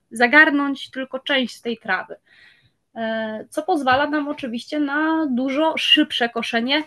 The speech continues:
hektarów. I to jest też właśnie kolejna zaleta kosy alpejskiej, że ona jest bardziej na maraton niż na sprint. E, mm, jest dużo, e, mniej męcząca, e,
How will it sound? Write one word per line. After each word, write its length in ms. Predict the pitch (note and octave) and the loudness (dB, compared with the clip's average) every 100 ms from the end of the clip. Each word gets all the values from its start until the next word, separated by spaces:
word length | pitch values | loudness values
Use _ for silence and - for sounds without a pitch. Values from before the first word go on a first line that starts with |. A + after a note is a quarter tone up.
| - | -6
hektarów. 720 | - E4+ - - D4+ G#3+ G3 | 0 0 2 4 6 4 -2
I 80 | A3+ | -10
to 160 | C4 C#4+ | -4 -4
jest 120 | D4+ | -2
też 140 | C#4+ | -4
właśnie 320 | B3+ C4+ C#4+ C4+ | -4 -4 -4 -4
kolejna 560 | - B3+ D4 C#4 B3 | -2 0 2 2 2
zaleta 380 | A#3 B3+ C4+ A#3+ | 2 0 0 -4
kosy 240 | A#3+ A3+ | -6 -6
alpejskiej, 440 | A#3 - A#3+ - D4+ | -6 -6 -10 -6 -4
że 120 | C#4 | -2
ona 320 | C4 C#4 D4 D4 - _ _ - | 0 2 0 -2 -20 _ _ -6
jest 300 | G#3+ A3+ A#3 | -4 -2 2
bardziej 460 | F4 E4+ D4 D4+ | 4 4 4 2
na 120 | C#4+ | 2
maraton 680 | C4+ C4 C#4+ C#4 C#4 C#4 C#4 - | 2 2 0 -2 -4 -4 -4 -4
niż 300 | B3 B3+ A#3+ | -2 -2 0
na 140 | B3+ | -2
sprint. 720 | B3+ - - G#3+ D#3 - - - _ _ | -2 -4 -4 -2 -6 -12 -20 -20 _ _
E, 440 | - G#3+ G#3+ G3+ G3 _ - | -6 -4 -4 -6 -10 _ -8
mm, 840 | B3+ B3 B3 A#3+ A#3+ A#3+ A#3+ A#3+ - _ _ _ _ - | -6 -4 -4 -4 -4 -6 -6 -8 -12 _ _ _ _ -10
jest 360 | C4 A#3 _ A#3+ | -10 -10 _ -10
dużo, 1000 | A3 A3 D4+ D4 D4 C#4+ C#4 C4+ - - _ - | -10 -2 0 2 0 0 -4 -6 -10 -14 _ -8
e, 40 | C4 B3 | -6 -6
mniej 360 | A#3+ B3+ C#4+ D4+ | -4 -2 2 2
męcząca, 540 | D#4+ D#4 E4 E4 F4 F#4+ A4 - _ _ _ _ _ _ _ _ _ _ _ - - - | 2 0 -2 -6 -4 -4 -4 -8 _ _ _ _ _ _ _ _ _ _ _ -20 -18 -12
e, 500 | B3+ B3+ B3+ B3+ B3+ | -10 -8 -8 -8 -10